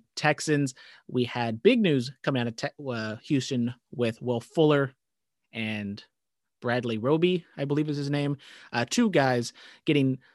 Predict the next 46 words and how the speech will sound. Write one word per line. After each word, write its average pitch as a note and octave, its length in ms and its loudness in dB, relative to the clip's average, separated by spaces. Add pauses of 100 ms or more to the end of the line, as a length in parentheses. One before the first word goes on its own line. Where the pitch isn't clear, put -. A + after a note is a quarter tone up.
(100)
popped B2 420 2
for B2+ 400 0
P C3+ 200 -6
E B2 260 -2
D, A#2+ 160 -2
so A#2 160 -8
they C#3+ 100 6
will D#3+ 80 4
be D3 80 0
gone B2+ 220 2
the A#2 80 -2
rest A#2+ 240 -4
of A2 80 -8
the - 40 -12
season. D3+ 500 -2 (920)
Uh, A2+ 60 -2
Will B2+ 160 2
Fuller C3 380 0 (280)
was - 80 -6
having F#3 220 4
a, F3 140 2
a C#3 80 2
really G3 240 6
good F3+ 120 6
year F#3 180 8
filling C#3 360 0
in C3 160 2
for B2+ 260 0
DeAndre A#2+ 360 -2
Hopkins. A#2+ 540 -2 (380)
Uh, A2+ 200 -8
Indy C#3 360 2 (460)
trying D3 180 4
to C3+ 80 4
bounce C3 300 2
back B2 220 0
from B2+ 140 -2
that, A#2 120 0 (260)
from B2+ 160 -6
that A2 180 -4
big A#2+ 200 -2
loss. A2 420 -4 (600)
I, A3 380 6 (800)
as C3 120 -2
Dominic D#3+ 300 4
recovers B2 640 -2